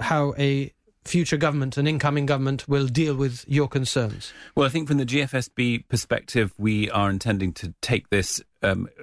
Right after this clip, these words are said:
Speaker 2: I mean, I highlighted one of the other purposes that we're undertaking this meeting, which is how does the G F S B, um, represent members that sometimes when their, their interests don't align or are opposed? And so what we're exploring is the possibility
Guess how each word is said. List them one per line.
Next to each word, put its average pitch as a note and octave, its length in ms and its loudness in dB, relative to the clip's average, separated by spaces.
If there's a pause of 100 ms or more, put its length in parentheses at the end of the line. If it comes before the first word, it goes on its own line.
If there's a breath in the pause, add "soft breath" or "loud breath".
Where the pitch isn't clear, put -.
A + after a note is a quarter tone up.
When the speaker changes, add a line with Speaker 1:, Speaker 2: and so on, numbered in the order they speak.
(120)
Speaker 2:
I - 60 0
mean, G2+ 180 2
I F#2+ 140 2
highlighted G2 800 -2
one G#2 240 2
of G#2+ 100 2
the F#2 220 0
other G#2+ 160 4
purposes E2 560 -2
that - 120 -4
we're E2+ 100 0
undertaking E2 440 0
this D#2 160 -2
meeting, - 320 -2
which - 200 -2
is E2+ 120 0 (220 loud breath)
how B2 160 2
does A2+ 140 -4
the A2 80 2
G G2 180 2
F F#2+ 140 -2
S F2+ 180 0
B, F2+ 400 0 (360 soft breath)
um, F2+ 220 2
represent F#2 420 0
members F2 260 0
that F2 100 -6
sometimes E2+ 680 0
when E2 220 2
their, E2 340 0
their E2 300 0
interests - 420 0
don't F2 240 0
align F2 380 2 (100)
or F2 240 0
are E2 240 2
opposed? - 520 -2 (360 loud breath)
And G2 160 4
so A#2 140 2
what A#2+ 180 0
we're A2+ 140 2
exploring G#2+ 560 0
is F2+ 100 -4
the F2 80 -2
possibility F2 720 0